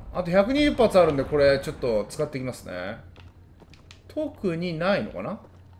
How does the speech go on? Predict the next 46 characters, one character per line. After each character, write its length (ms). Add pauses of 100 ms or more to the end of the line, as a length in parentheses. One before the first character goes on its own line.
(120)
あ 60
っ 80
た。 160 (760)
ヘ 120
ル 140
ス。 320 (2250)
ま 180
だ 80
上 240
に 120
行 100
け 100
っ 100
て 100
こ 120
と 100
で 80
し 120
ょ 80
う 20
な。 240 (880)
こ 40
れ 40
も 140
う 40
拾 200
え 120
な 140
い 60
ね。 200 (460)
ア 240
ー 40
マ 160
ー 40
は 100
拾 180
っ 20
と 160
く？ 160 (240)
ア 180
ー 40
マ 160
ー 20
も 80
ダ 160
メ？ 160